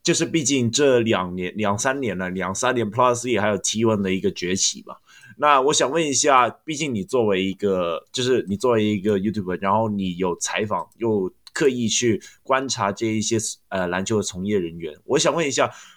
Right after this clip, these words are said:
当这些 Plus E 或者是T one这一些篮球联盟诞生的时候，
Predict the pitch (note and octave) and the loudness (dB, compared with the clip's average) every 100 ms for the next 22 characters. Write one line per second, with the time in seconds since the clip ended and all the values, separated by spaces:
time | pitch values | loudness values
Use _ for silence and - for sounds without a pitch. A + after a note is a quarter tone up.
0 | _ D#3+ E3+ E3+ - E3 D3+ - B2+ B2+ | _ 4 6 2 -4 -4 -2 2 4 4
1 | - C#3 C3+ B2+ A#2 A#2+ G#2 G2 - G#2+ | 4 2 2 0 0 2 2 0 0 0
2 | G#2 F#2+ E2 - - C3 C3+ C3 G2+ A#2 | 2 2 0 -4 -2 2 4 4 4 2
3 | A#2 G#2 A2+ A2+ F#2+ F#2+ G2+ G#2 G#2 G2 | 2 2 4 4 2 0 -2 -2 -2 -4
4 | F2+ E2+ C3 A2 E2+ A2 G2+ G2 - E2+ | -6 -4 0 0 -2 -6 -4 -6 -6 -6
5 | F2 F2+ | -4 -4